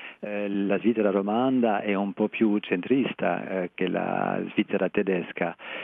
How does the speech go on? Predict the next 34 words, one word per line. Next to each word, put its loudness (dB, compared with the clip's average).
Eh, 0
poi 2
c'è 2
bisogno 2
anche 0
dire 2
che 0
in 2
Svizzera 2
romanda 2
il 0
Partito 0
Liberale 2
Radicale 2
fa 0
meglio, 0
eh, -2
ha -2
guadagnato 2
delle 0
seggi 0
in -4
tutti 0
i -2
cantoni, 0
e -2
questo -2
può 0
anche 0
spiegare 0
perché -4
l'U 0
D -2
C, 0